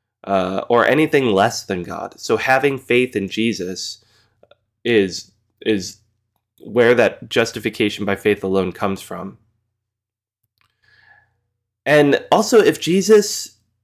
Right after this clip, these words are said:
isn't God, could we really pray to him? Only God could be infinite and omniscient, and only God can hear and respond to all of our prayers. So Jesus must be God.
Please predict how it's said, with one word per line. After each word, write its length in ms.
isn't 500
God, 540
could 180
we 140
really 320
pray 260
to 80
him? 300
Only 300
God 600
could 180
be 260
infinite 720
and 140
omniscient, 800
and 100
only 320
God 480
can 220
hear 400
and 160
respond 580
to 120
all 240
of 100
our 140
prayers. 400
So 100
Jesus 460
must 400
be 120
God. 340